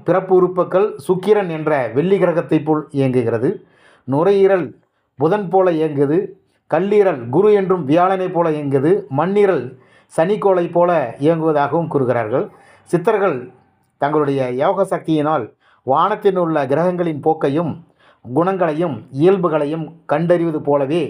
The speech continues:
மனித உடலின் உறுப்புகளின் செயல்பாடுகளையும் கண்டறிந்து ஒப்பிட்டு இந்த முடிவுக்கு வந்திருக்கிறார்கள். ஏனென்றால், சித்தன் வாக்கு சிவன் வாக்கு அப்படின்னு பேரு. இந்த ஸ்ரீசக்கர மைய புள்ளி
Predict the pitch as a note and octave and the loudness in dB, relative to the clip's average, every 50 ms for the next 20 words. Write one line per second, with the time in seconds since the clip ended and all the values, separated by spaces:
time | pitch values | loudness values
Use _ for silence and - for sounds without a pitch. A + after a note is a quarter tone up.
0 | E2+ - - _ _ _ _ _ - _ _ A#2+ B2+ C3+ C#3+ E3+ G#3 A#3 A3 A#3+ | -8 -14 -20 _ _ _ _ _ -20 _ _ -6 -2 -2 2 2 4 4 4 4
1 | G#3+ F#3 F3+ G3 G3 G#3 G3 F3+ D3+ E3+ G#3 G3 E3+ G#3 G3+ G3+ G3+ F#3+ E3 F3+ | 2 2 0 0 -2 -2 -4 -2 -2 -2 -2 0 0 0 2 2 2 2 2 0
2 | E3 E3 F3 D#3+ F3 E3 D#3 C#3+ D3+ D#3 E3 F3 F3 - C#3+ D3 D3+ D#3+ D3+ D3+ | 0 0 2 2 0 0 0 -2 -2 -4 -4 -4 -4 -4 -4 0 2 0 0 0
3 | C#3+ C#3 D3+ C#3 C#3+ C#3 C#3+ F3 E3 E3 - F3 E3+ C#3+ A2 - - _ _ _ | 0 2 2 2 2 2 2 0 0 2 2 2 2 2 0 -4 -10 _ _ _
4 | _ _ _ _ D3+ F3 F#3 F3+ F3 D#3 C#3 B2+ A#2 A#2+ C#3 D#3+ F3+ F#3 F3 E3+ | _ _ _ _ 0 2 2 2 2 2 0 -2 -4 -4 -2 0 2 2 2 2
5 | - D#3 D3 C#3 C#3 D3 D3 C3+ C#3 C#3 B2+ B2+ A#2+ A2+ C3+ F3 A#3+ C4 - _ | 2 0 0 2 0 -2 -2 0 0 0 0 0 -2 -2 -2 -4 -4 -6 -10 _
6 | _ _ _ _ _ _ _ _ C#3+ D3+ D#3+ D#3+ D3+ D3+ F3 E3+ D#3+ C3+ A#2 - | _ _ _ _ _ _ _ _ -2 0 0 0 -2 -2 -2 -2 -2 -4 -8 -14
7 | _ - F3 E3+ E3+ - G#3+ G3+ G#3 G3+ G3+ _ C#3+ D3 D#3+ E3 E3 - F#3 G#3+ | _ -4 -4 -4 0 -2 -2 -2 -2 -6 -12 _ 0 0 0 0 -2 -4 -6 -4
8 | A3+ F#3+ - - - F3 F#3+ F#3+ G3+ G3 F3 E3+ D#3 C#3+ - D#3 C3+ A#2 A#2+ - | -4 -6 -8 -6 0 2 2 2 2 0 -2 -2 -2 0 0 -2 -2 -2 -4 -4
9 | - C3+ C#3 C#3+ D3 C#3 - C3 B2+ B2 C3 E3 A3 A#3+ - _ _ _ _ _ | -4 -4 -2 -4 -6 -4 -2 0 0 2 2 0 0 -2 -6 _ _ _ _ _
10 | - _ _ _ - _ _ - F3+ G3+ F#3 E3+ D3 C3 B2+ - F#3 G3 B3+ B3+ | -20 _ _ _ -20 _ _ -2 0 0 2 0 -2 -4 -4 -2 -2 -2 0 2
11 | - A#3 - A3 G3+ F#3 E3 C#3+ C3 B2 C3+ D#3+ F#3 F#3 G#3+ G3+ - E3+ F3+ F3+ | 0 0 2 2 2 2 0 0 -2 -2 -2 -2 0 2 0 0 0 -2 0 0
12 | F3+ F3+ | 0 0